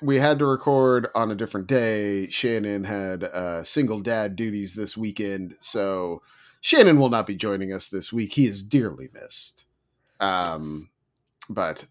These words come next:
Speaker 1: I guarantee he will be back and better than ever.
Speaker 2: <laughs>
Speaker 1: Um, <laughs> but yeah, uh, Justin, how, how are you preparing for your Disneyland adventure?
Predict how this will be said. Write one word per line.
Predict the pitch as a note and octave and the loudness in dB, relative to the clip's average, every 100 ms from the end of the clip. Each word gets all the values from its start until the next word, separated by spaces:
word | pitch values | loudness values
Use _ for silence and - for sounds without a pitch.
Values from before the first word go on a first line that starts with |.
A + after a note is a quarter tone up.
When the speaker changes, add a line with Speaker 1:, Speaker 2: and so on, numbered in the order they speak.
| - | -8
Speaker 1:
I | F#2 | -6
guarantee | D#2+ F2 D#2+ D2+ D#2 D2+ | -6 -8 -8 -10 -12 -12
he | C#2+ F2 | -12 -12
will | D#2 E2+ | -12 -10
be | G#2 | -8
back | F2+ C3 G#2+ - | 0 0 0 -2
and | C#3 C3 | 0 4
better | D3 C#3+ | 6 6
than | C#3+ D3 | 6 6
ever. | C#3+ C3+ B2 _ | 4 2 0 _
Speaker 2:
<laughs> | _ _ - _ _ G#2 _ A2 - G2+ - - | _ _ -20 _ _ -20 _ -20 -20 -20 -8 2
Speaker 1:
Um, | B2 B2 B2 B2 B2 - | 6 6 4 2 -2 -2
<laughs> | D#3 - E3 - - _ _ - - - - | -2 -2 -8 -8 -20 _ _ -20 -18 -12 2
but | C#3 A#2+ | 4 4
yeah, | A2+ - - | 2 0 -2
uh, | B2 A#2 A2+ _ _ - | 0 0 -2 _ _ -2
Justin, | C3+ D#3 - D#3 - _ _ _ _ _ _ _ _ | 4 4 2 -6 -10 _ _ _ _ _ _ _ _
how, | D#3+ A3+ G#3 - | 0 0 0 -2
how | F3 G3 | 2 4
are | F3+ | 4
you | E3+ D3+ | 4 2
preparing | C#3+ C#3 C#3 B2 A#2 | 2 2 4 4 2
for | B2+ | 0
your | A#2+ | 0
Disneyland | A2+ A#2 A#2 A2+ A2 G#2+ | 0 -2 -2 -2 -2 -4
adventure? | G2+ G#2 A#2+ | -6 -6 -6